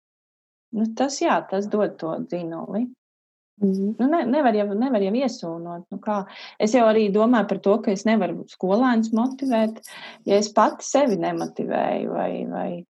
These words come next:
Speaker 1: es viņiem kaut ko stāstu, bet pati sēžu, teiksim, peļķē, ja, <laughs>
Speaker 2: Mhm.
Speaker 1: un nekāpju ārā. Bet viņiem saku, ejiet un dariet.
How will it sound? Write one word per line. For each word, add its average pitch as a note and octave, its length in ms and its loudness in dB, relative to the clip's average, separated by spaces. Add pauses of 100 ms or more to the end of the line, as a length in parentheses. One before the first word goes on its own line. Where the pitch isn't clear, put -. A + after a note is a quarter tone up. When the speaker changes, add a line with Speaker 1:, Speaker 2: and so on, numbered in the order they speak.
(120)
Speaker 1:
es F#3 200 -10
viņiem G3 300 0
kaut F3+ 240 -4
ko F3 160 -4
stāstu, A3 520 0
bet F#3 200 -2 (520)
pati G3+ 320 -2
sēžu, F3 460 2 (200)
teiksim, D#3 420 -4
peļķē, F#3+ 460 4
ja, E3+ 180 4 (220)
<laughs> - 160 -6
Speaker 2:
Mhm. G3 200 6
Speaker 1:
un G3+ 140 4
nekāpju G3+ 520 2
ārā. E3+ 340 0 (380)
Bet - 200 -2
viņiem G3 320 2
saku, G3 400 2
ejiet G3 480 2
un F3+ 100 -4
dariet. F3+ 420 -2